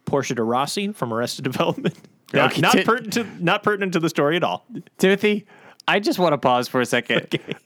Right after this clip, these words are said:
Speaker 2: I don't get enough credit for adjusting to modernity as well as I have.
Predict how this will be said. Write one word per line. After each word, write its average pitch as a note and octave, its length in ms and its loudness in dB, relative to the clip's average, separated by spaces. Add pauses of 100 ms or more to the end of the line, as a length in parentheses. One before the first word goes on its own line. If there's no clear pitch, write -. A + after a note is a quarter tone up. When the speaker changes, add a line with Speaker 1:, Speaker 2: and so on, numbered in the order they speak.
Speaker 2:
I A#3 120 4
don't C4 200 0
get F#3 140 2
enough D#3 340 0
credit D3+ 380 2
for C#3+ 140 4
adjusting C3+ 460 2
to C3+ 100 0
modernity A#2+ 580 2
as A2+ 140 2
well A#2 200 4
as A2+ 120 0
I A2+ 100 4
have. G#2 320 0